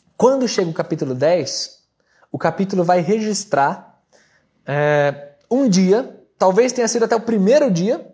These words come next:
o texto não diz com clareza isso, talvez seja já na primeira, mas talvez já tenha tido um pouco antes, algumas experiências anteriores,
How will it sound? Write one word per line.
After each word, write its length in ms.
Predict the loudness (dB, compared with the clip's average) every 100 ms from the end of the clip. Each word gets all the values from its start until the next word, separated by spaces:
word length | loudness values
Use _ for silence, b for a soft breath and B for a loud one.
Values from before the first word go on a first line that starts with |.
| _
o 100 | -8
texto 320 | -4 -4 -4
não 180 | -4 -4
diz 240 | -4 -4
com 460 | -4 -4 -4 -6 -6
clareza 460 | 0 2 2 0 -2
isso, 320 | -2 -6 -8
talvez 280 | -4 -2 0
seja 240 | 0 2
já 160 | 2 0
na 80 | 0
primeira, 480 | -2 0 4 4 2
mas 160 | -2
talvez 320 | -4 -2 -2
já 80 | -2
tenha 180 | -4 -6
tido 180 | -4 -4
um 80 | -4
pouco 400 | -6 -6 -8 -8 b b
antes, 460 | -2 -2 -4 -10 -8
algumas 300 | -4 -4 -4
experiências 400 | -2 -2 -2 -4
anteriores, 480 | -2 2 2 0